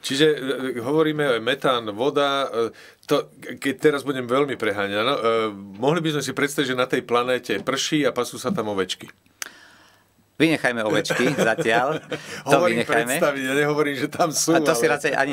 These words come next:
Speaker 2: nepredstavujme, lebo asi to budú nejaké exoplanetárne E T ovce.
Speaker 1: Áno.
Speaker 2: Ale nie, toto nemôžeme takto brať. E, problém je, že, e, tie ďalekohľady, ktoré sme mali doteraz, a aj ten Jamesov Webbov ďalekohľad treba brať trošku s rezervou.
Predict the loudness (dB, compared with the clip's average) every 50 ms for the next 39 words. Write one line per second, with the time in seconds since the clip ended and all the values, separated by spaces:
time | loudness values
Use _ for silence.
0 | -2 0 0 0 0 0 2 2 2 2 4 2 0 0 2 2 2 2 2 0
1 | 0 0 2 2 2 0 0 0 0 0 0 0 -2 -2 0 2 2 2 2 2
2 | 0 0 2 0 0 0 -2 0 2 2 2 2 0 0 0 0 0 0 0 -2
3 | -2 -2 -2 -2 -2 -2 0 0 0 2 2 2 0 0 0 0 0 0 0 -2
4 | -2 -2 -2 -2 -4 -8 -12 0 2 2 4 4 2 2 2 2 0 0 0 0
5 | 0 0 -2 -2 -6 _ _ 0 0 2 0 0 0 0 0 -2 -2 -2 -4 -2
6 | -2 -4 -4 -2 -4 -2 0 0 0 0 0 -4 _ _ -14 -14 -14 -14 -12 -4
7 | 0 2 2 2 2 0 -4 -2 0 0 0 2 0 -2 -2 -2 0 0 0 0
8 | 0 0 0 0 0 2 0 0 -2 -4 -6 -10 _ -6 -4 -4 -4 -4 -6 -10
9 | _ _ _ _ 0 0 2 2 2 2 0 0 0 0 -2 -2 -2 -2 -2 -2
10 | -4 -4 -4 -2 -2 -2 0 0 0 -2 0 0 -2 -2 0 0 0 2 2 0
11 | -2 -4 -2 0 0 2 2 0 0 -2 -4 -4 0 0 0 0 0 -2 -4 -4
12 | -2 0 0 0 0 -2 -2 0 0 0 0 0 -2 -2 -2 0 0 0 0 -2
13 | -6 -8 -4 -2 -2 0 0 -2 -4 -2 0 0 0 0 0 -2 -6 -6 -6 -8
14 | -8 -4 -2 -2 -2 0 0 -2 0 0 0